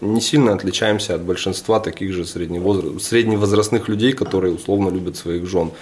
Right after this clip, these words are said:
которые точно так же первый раз возьмут в руку любую игрушку и будут точно так же по обезьяне смотреть и укукать, и ничего не понимать.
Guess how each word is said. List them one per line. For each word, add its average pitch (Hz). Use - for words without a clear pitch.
которые 110
точно 113
так 113
же 98
первый 104
раз 107
возьмут 101
в -
руку 104
любую 101
игрушку 120
и 92
будут 92
точно 98
так 107
же 95
по 92
обезьяне 95
смотреть 101
и -
укукать, 101
и 80
ничего 80
не 92
понимать. 92